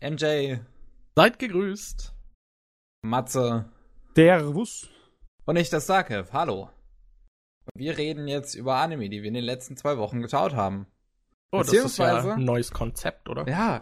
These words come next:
Speaker 1: ko-, komplett neu hier. Nee, aber beziehungsweise wir können damit anfangen, weil auf unserem Kanal ist ja auch in den letzten zwei Wochen einiges passiert.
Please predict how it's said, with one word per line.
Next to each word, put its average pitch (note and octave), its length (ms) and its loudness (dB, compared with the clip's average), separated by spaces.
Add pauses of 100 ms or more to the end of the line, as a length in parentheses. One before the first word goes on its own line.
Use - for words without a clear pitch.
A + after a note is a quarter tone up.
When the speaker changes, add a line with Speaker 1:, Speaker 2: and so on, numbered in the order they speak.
Speaker 1:
ko-, C#3 100 -6
komplett E3 320 0
neu F#3 240 2
hier. A#2+ 220 -4 (240)
Nee, E3 140 -2
aber C#3 360 -2
beziehungsweise D#3+ 560 -2
wir D3+ 80 -6
können E3 220 -2
damit E3+ 260 0
anfangen, C#3+ 380 -8
weil E3+ 360 0 (180)
auf B2 120 -14
unserem C#3 220 -12
Kanal D3+ 300 -2
ist - 120 -12
ja - 80 -2
auch G#3 160 0
in G#3 60 -8
den D#3+ 100 -8
letzten C3 320 -8
zwei B2+ 180 -8
Wochen B2+ 220 -4
einiges B2+ 400 -6
passiert. C#3+ 480 -2